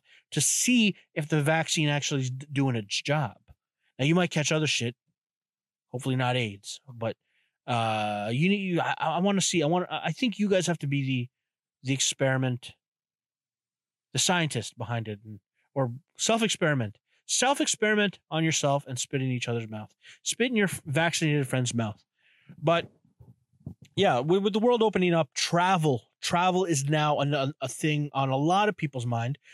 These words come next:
'cause you obviously, I mean, unless you've traveled during this pandemic, which, well, good for you. Good for you. But here's the thing. If you, if you are traveling now and, you know, you're, you're having issues, don't post that shit on social media.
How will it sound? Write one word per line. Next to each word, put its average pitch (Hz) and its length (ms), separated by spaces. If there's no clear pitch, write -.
'cause 120 180
you 135 120
obviously, 151 500
I 135 80
mean, 156 160
unless 190 360
you've 117 220
traveled 127 400
during 113 180
this 113 120
pandemic, 113 480
which, - 600
well, 110 140
good 131 280
for - 160
you. 151 800
Good 160 160
for - 120
you. 175 140
But 147 180
here's 240 180
the 233 60
thing. 165 240
If 214 220
you, 277 200
if 196 220
you 294 120
are 294 160
traveling 170 540
now 135 320
and, 151 520
you 160 120
know, 113 240
you're, 147 180
you're 156 200
having 147 320
issues, 196 400
don't 285 240
post 233 280
that 180 160
shit 160 240
on 143 120
social 127 380
media. 110 460